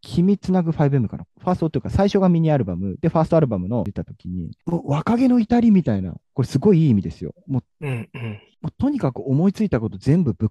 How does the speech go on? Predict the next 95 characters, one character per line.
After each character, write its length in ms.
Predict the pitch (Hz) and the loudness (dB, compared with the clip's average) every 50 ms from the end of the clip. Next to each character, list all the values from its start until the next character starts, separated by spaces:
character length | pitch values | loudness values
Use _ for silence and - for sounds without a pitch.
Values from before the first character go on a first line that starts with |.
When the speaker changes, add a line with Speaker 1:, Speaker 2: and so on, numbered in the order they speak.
| _ - | _ 0
Speaker 1:
込 100 | 135 123 | 0 0
む 100 | 98 87 | 0 0
っ 20 | |
て 160 | - - 113 110 | -2 -4 -4 -4
ず 140 | - 120 | -2 -4
っ 20 | 117 | -4
と 140 | - - 190 | -2 -4 -4
叫 300 | - 180 165 - 208 190 | -2 -2 0 0 2 2
ん 40 | |
で 100 | 156 117 | 2 0
る 80 | 101 92 | 0 -2
み 100 | 90 90 | -4 -8
た 120 | - 92 | -8 -10
い 80 | 90 95 | -10 -8
な。 240 | 95 98 92 85 - _ _ _ _ _ _ _ - | -6 -6 -6 -6 -8 _ _ _ _ _ _ _ 0
な 80 | 143 | 0
ん 20 | 139 | 0
か、 140 | - 104 92 _ _ _ _ _ _ _ _ _ - | 0 0 -6 _ _ _ _ _ _ _ _ _ -2
二 180 | 139 139 143 | 0 2 2
千 240 | - - 247 254 262 | 4 4 2 2 2
年 180 | 262 269 247 190 | 2 2 2 2
代 120 | 147 117 | 2 2
の 80 | 95 90 | 0 0
学 200 | 95 101 - - | -2 -2 0 2
生 140 | 160 143 | 2 2
バ 140 | 123 127 127 | 2 2 0
ン 40 | 131 | 0
ド 80 | 131 120 | 0 -2
マ 120 | 104 90 | -2 -4
ン、 100 | 82 82 | -4 -8
こ 160 | - - 110 | -10 -12 -12
う 20 | - | -8
結 220 | - - 226 - _ _ | -4 -4 -4 -4 _ _
構 160 | - - 254 220 | -8 -4 -2 -2
み 120 | 175 147 | 0 0
ん 40 | 147 | -2
な 100 | 147 131 | -2 -4
が 100 | 113 98 | -4 -4
や 100 | 92 92 | -6 -6
っ 20 | |
て 120 | - - 107 | -6 -6 -4
た 120 | 110 98 | -4 -4
ん 40 | 90 | -4
じ 80 | 92 | -4
ゃ 20 | 90 | -4
な 80 | 85 | -6
い 60 | 82 80 | -6 -8
か 100 | - 85 | -10 -12
っ 60 | - _ - | -14 _ -12
て 60 | 95 | -10
い 300 | 95 101 120 127 117 101 | -8 -6 -4 -4 -4 -6
う、 60 | - - - _ _ _ _ _ - | -6 -10 -14 _ _ _ _ _ -8
も 220 | - 120 113 101 | -4 -4 -2 -4
う 60 | 92 - _ _ _ | -4 -8 _ _ _
今 320 | - 226 247 240 202 127 117 - _ _ | -6 -2 0 2 2 2 0 -2 _ _
思 220 | - 135 143 180 190 | -2 0 0 2 0
い 40 | 175 | 0
つ 100 | - 196 | 0 0
い 40 | |
た 80 | 160 135 | 2 2
も 100 | 107 98 | 2 2
の 60 | 101 | 2
全 140 | 98 147 185 | 2 2 2
部 80 | 190 135 | 2 2
ぶ 120 | 104 107 | 0 -4
っ 20 | - | -4
込 120 | - 127 117 | -2 -2 0
む 100 | 107 95 | 0 -2
み 100 | 90 - | -4 -8
た 140 | - 92 | -10 -10
い 60 | 85 90 | -10 -8
な、 200 | 95 92 85 - _ _ _ _ _ - | -8 -10 -10 -12 _ _ _ _ _ -8
初 160 | - - 151 | -4 -4 -2
期 120 | - - | -2 -2
衝 180 | - 254 226 175 | 0 0 0 2
動 180 | 120 107 95 | 0 -2 -4
と 280 | 92 - 98 90 85 85 - _ _ - | -4 -6 -6 -6 -6 -8 -10 _ _ -20
半 240 | - - - 170 | -10 -6 -6 -4
端 140 | 170 - 185 | 0 0 2
な 100 | 185 180 | 2 2
音 60 | 180 | 2
楽 180 | 170 165 - - | 0 -2 -4 -6
知 100 | - 175 | -6 -6
識 140 | - - 123 | -4 -2 -4
は 60 | 95 | -2
全 180 | - - 156 190 | 2 2 2 2
部 80 | - | 0
突 80 | - - | -4 -8
っ 40 | - | -4
込 80 | - 120 | -2 -2
む 100 | 101 92 | -2 -2
み 80 | 87 | -4
た 100 | - - | -8 -12
い 80 | 85 90 | -12 -10
な、 200 | 92 92 90 | -8 -10 -10